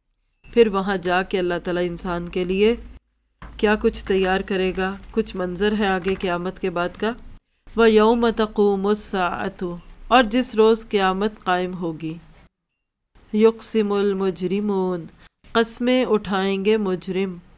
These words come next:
नोट कीजिएगा लफ्ज़ मुजरिमून। मुजरिम वो होता है कि जिसका जुर्म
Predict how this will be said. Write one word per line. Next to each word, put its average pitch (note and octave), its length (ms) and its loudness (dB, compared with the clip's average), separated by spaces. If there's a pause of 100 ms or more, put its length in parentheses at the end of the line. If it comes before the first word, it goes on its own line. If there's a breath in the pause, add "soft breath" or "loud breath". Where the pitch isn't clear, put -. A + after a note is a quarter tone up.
(320)
नोट G#3 240 -4
कीजिएगा G#3 460 0
लफ्ज़ G#3 340 -2
मुजरिमून। F#3 800 -2 (600)
मुजरिम A#3+ 420 4
वो C4 100 6
होता B3 220 4
है C4 100 4
कि B3+ 180 0
जिसका G3+ 360 -2 (140)
जुर्म G#3+ 280 2